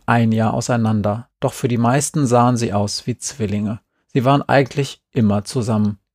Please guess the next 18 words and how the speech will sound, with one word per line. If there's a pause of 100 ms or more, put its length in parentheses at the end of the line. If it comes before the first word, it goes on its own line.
nur
in
der
Schule
gingen
sie
in
unterschiedliche
Klassen. (720)
Esther
in
die
zweite
und
Frieda
in
die
erste,